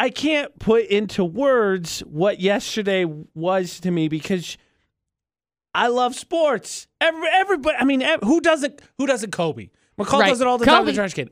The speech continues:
Speaker 1: Everybody does that. And so it was such a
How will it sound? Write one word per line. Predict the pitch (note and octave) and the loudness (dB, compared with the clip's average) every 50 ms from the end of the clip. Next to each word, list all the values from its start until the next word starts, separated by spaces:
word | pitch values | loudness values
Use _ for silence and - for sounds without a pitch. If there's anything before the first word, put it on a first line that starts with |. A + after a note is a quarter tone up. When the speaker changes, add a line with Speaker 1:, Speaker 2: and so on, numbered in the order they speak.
| _ | _
Speaker 1:
Everybody | - C4+ C#4+ C4+ B3 G#3+ A3 G3+ F#3+ | 0 2 2 2 0 0 0 0 0
does | F3 F3 D3+ | 0 0 0
that. | C#3+ C#3+ A2 G2+ - - _ _ _ _ _ _ _ _ _ - | -2 -2 -4 -6 -10 -18 _ _ _ _ _ _ _ _ _ 0
And | G3+ G3+ G#3+ | 0 0 0
so | - - C4 A#3 A3+ | 0 2 2 2 2
it | A3+ G3 | 0 0
was | G3+ G#3 G#3+ | -2 -2 -2
such | - - A#3+ A#3 - - - | 0 0 0 0 0 -2 -2
a | A#3 G#3+ G3+ F#3+ F#3 F3+ F3 E3 - | 0 2 2 2 2 2 2 0 -2